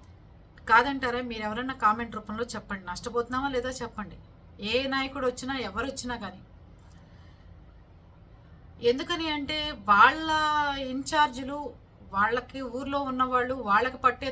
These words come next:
తప్ప ఇంకా సామాన్యంగా మనలాంటి వాళ్ళు ఓట్లు వేసిన వాళ్ళు వాళ్ళకి అసలు ఆంటం లేదు, వాళ్ళకి అసలు ఉపయోగమే లేదు. మా నాయకుడు గెలిచాడు, మేము ఏదన్నా తినేయాలి, మేము ఏదన్నా బాగుపడాలి, మేము ఏదన్నా ముందుకెళ్ళిపోవాలి,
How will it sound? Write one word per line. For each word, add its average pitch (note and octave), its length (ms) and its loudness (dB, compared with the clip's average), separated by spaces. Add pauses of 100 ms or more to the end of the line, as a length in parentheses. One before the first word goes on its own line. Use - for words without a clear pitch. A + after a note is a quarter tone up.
తప్ప A#3 180 -2 (840)
ఇంకా B3+ 360 -4
సామాన్యంగా C4+ 1000 0
మనలాంటి C4 560 -2
వాళ్ళు B3+ 200 -2
ఓట్లు B3 380 -4
వేసిన B3+ 220 -8
వాళ్ళు B3 300 0 (540)
వాళ్ళకి B3+ 220 -2
అసలు C4+ 180 -6
ఆంటం B3 460 0
లేదు, C#4+ 260 -8 (480)
వాళ్ళకి B3 220 -4
అసలు A#3+ 200 -4
ఉపయోగమే C4+ 420 -6
లేదు. G3+ 240 -10
మా G#3+ 160 0
నాయకుడు C4+ 460 -2
గెలిచాడు, C#4 360 -4 (140)
మేము A#3+ 180 -6
ఏదన్నా C4+ 380 -4
తినేయాలి, B3+ 520 -8
మేము A#3+ 260 -10
ఏదన్నా B3+ 340 -6 (300)
బాగుపడాలి, B3 560 -4
మేము A#3+ 260 -10
ఏదన్నా B3 340 -8 (440)
ముందుకెళ్ళిపోవాలి, C4+ 720 -6